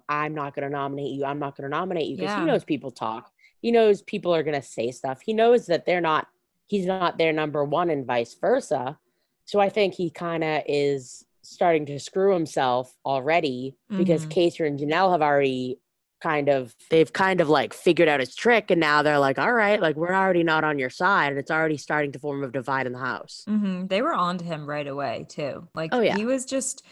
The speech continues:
Speaker 2: he just didn't do a good job of protecting the information that he was giving out to people. He was just kind of assuming that, I guess, nobody was gonna talk or that what he was saying was reassuring enough to them, but obviously it didn't work out the way he wanted it.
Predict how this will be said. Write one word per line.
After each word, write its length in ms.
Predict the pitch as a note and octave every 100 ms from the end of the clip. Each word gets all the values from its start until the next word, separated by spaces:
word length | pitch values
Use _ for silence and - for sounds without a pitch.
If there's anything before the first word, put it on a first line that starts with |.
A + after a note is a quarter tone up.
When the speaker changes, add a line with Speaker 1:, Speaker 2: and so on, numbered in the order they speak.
| - -
Speaker 2:
he 120 | B3
just 180 | C4+ D4+
didn't 220 | D#4+ D#4
do 180 | D4 C#4
a 60 | A#3+
good 220 | A#3+ G#3
job 320 | E3 E3 F#3
of 220 | F#3+ -
protecting 880 | F3+ F3 E3 D#3 - F3 F3 E3+ E3+ _ _ _ _ _
the 140 | F3+
information 680 | - E3+ E3 D3 D#3+ - G#3
that 100 | A3+
he 140 | A3+ B3
was 160 | B3+
giving 280 | B3+ B3 B3+
out 180 | B3 B3
to 100 | B3
people. 640 | B3 B3 B3 B3 B3 B3 A#3+ _ _
He 100 | F3+
was 100 | E3+
just 200 | F#3 -
kind 200 | F#3+ F#3
of 80 | E3
assuming 720 | E3 - E3 E3 E3+ E3 E3
that, 480 | D#3+ D3 D3 C#3+ - _ _
I 100 | F#3
guess, 320 | F3 F3 G3+
nobody 300 | A#3+ A#3+ B3
was 120 | A3 G3
gonna 160 | D#3
talk 400 | - G3 G3+ G#3
or 100 | E3+ E3
that 120 | D3+
what 160 | E3
he 120 | E3 F3+
was 160 | D#3+
saying 320 | D#3 D#3 E3+
was 180 | E3 C#3+
reassuring 520 | D3+ D3 C#3+ D#3+ D3+ C#3+
enough 360 | C3+ D#3 E3+
to 100 | -
them, 280 | C4 C4+ C4
but 100 | G#3
obviously 640 | E3+ E3 D#3 - D#3 C#3+ C#3+
it 100 | -
didn't 220 | D3+ C#3+
work 180 | D3 C#3
out 160 | C3+
the 60 | -
way 100 | C#3+
he 120 | D3
wanted 340 | D3+ D3+ - -
it. 160 | -